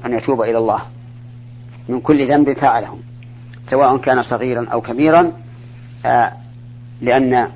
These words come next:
الإنسان لا يدري متى يفجأه الموت، فيجب عليه أن يبادر بالتوبة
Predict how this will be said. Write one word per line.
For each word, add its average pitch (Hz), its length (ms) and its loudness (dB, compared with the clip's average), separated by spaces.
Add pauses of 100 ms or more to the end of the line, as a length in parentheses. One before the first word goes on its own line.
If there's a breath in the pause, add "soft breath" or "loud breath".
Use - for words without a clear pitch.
(1000)
الإنسان 127 560 -2
لا 135 240 4
يدري 123 380 -4 (440)
متى 127 180 -4
يفجأه 110 460 -4
الموت، 131 400 -4 (500)
فيجب 123 360 -2
عليه 113 340 -2
أن 113 140 -6
يبادر 127 440 0 (520)
بالتوبة 123 460 -2